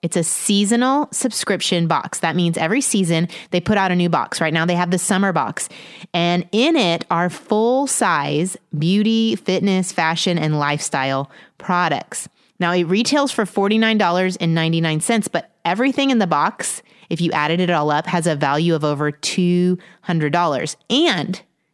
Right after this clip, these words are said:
even more savings, if you use the coupon code D M A ten, D M A one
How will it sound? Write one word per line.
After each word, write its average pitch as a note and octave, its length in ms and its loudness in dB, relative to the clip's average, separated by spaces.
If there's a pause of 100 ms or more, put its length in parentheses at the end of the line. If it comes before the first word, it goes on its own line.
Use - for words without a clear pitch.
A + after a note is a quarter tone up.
(100)
even B3+ 240 4
more D4 200 4
savings, G#3+ 720 0 (540)
if F3+ 140 -2
you G#3+ 80 2
use B3 300 2
the A#4+ 80 0
coupon C4 420 2
code E3+ 400 0 (340)
D G3+ 400 2
M D4 180 2
A C#4+ 180 2
ten, G#3 680 0 (120)
D F#3+ 260 0
M G#3+ 140 2
A F3 200 2
one E3+ 440 0